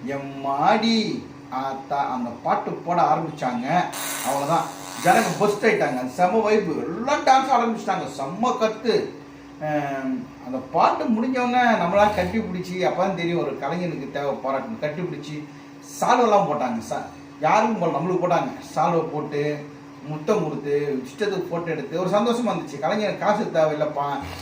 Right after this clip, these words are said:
பணம் தேவையில்லை, இந்த மாதிரி ஒரு மரியாதையும் ஒரு சந்தோஷமான தேவையில்லை தான் தெரிஞ்சுக்கினேன்.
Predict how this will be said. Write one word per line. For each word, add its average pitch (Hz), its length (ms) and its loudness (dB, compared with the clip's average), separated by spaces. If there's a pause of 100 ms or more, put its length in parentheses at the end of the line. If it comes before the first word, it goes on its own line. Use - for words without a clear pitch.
பணம் 190 260 2
தேவையில்லை, 147 420 0
இந்த 143 180 -2
மாதிரி 151 200 2
ஒரு 139 100 -2
மரியாதையும் 170 600 2
ஒரு 139 340 -4 (220)
சந்தோஷமான 165 460 -2
தேவையில்லை 147 280 -2
தான் 143 260 -4
தெரிஞ்சுக்கினேன். 131 400 -4